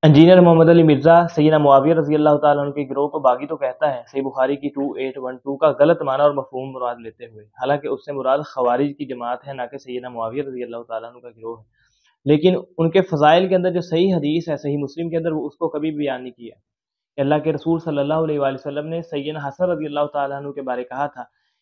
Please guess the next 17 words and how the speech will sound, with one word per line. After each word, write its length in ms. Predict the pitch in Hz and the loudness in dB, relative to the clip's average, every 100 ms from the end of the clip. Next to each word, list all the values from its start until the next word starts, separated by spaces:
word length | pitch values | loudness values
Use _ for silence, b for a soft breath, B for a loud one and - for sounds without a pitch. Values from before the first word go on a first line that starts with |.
| _ | _
"इन 220 | 170 165 165 | 0 2 2
नबनी 300 | 170 185 170 | 0 0 0
हाजा 340 | 160 165 175 | 0 2 0
सय्यिदुन, 640 | 170 156 147 175 156 127 - _ _ - | -2 -6 -4 -4 -4 -8 -12 _ _ -10
मेरा 240 | 135 147 156 | -2 0 2
ये 180 | 156 | 0
बेटा 480 | 135 131 127 147 160 - _ _ _ _ | -2 -2 -2 -2 -2 -10 _ _ _ _
सरदार 500 | 156 131 135 147 139 | -2 2 4 4 2
है, 300 | 120 - _ _ - | -4 -14 _ _ -2
लअल्लल्लाहु 840 | 143 143 170 175 170 156 165 160 175 | 2 4 4 2 0 4 4 4 2
अन 200 | 160 156 | 0 -2
युस्लिहा 480 | 147 151 147 151 | -6 -8 -6 -4
बिही 300 | 160 160 156 | -2 -4 -4
बैन 320 | 147 143 143 139 | -4 -6 -6 -8
फियतैनि 640 | 135 131 127 151 160 160 | -8 -8 -6 -6 -6 -4
अज़ीमतैनि 800 | - 127 131 127 127 151 160 160 | -6 -6 -10 -10 -8 -8 -8 -10
मुस्लिमैन, 580 | 139 127 123 120 131 | -12 -16 -18 -14 -14